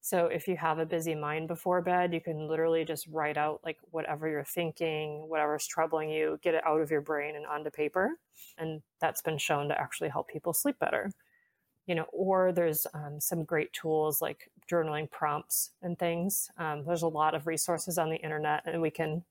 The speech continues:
link to kind of a couple of my favorites in the show notes, but that's a great way, um, to just kind of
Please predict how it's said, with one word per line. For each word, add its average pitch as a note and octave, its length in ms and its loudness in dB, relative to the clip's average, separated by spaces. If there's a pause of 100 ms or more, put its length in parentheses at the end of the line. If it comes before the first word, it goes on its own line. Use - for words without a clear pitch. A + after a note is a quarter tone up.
link E3 240 2
to F3+ 120 -2
kind E3 200 0
of D#3 60 2
a D3 40 -4
couple D#3+ 300 0
of C#3+ 100 -4
my D3+ 160 -4
favorites D3+ 520 -2
in - 120 -4
the D3+ 80 0
show D3+ 240 0
notes, D3+ 380 -4
but D#3 200 -2 (580)
that's E3 200 2
a E3 60 0
great D#3+ 300 2
way, D3+ 320 -2 (160)
um, D#3 220 -10
to E3 100 -8
just D#3 240 -2
kind D#3 160 -4
of - 160 -6